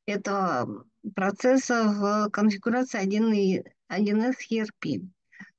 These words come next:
Вы видите на экране наши контактные данные, наша электронная почта, наши телефоны, наши Telegram-контакты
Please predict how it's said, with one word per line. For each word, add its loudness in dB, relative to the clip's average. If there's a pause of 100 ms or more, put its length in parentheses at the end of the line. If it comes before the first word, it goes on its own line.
Вы 4
видите 2
на 2
экране 2
наши 0
контактные -4
данные, 4 (480)
наша -4
электронная 0
почта, -2
наши -2
телефоны, 0 (360)
наши -2
Telegram-контакты 0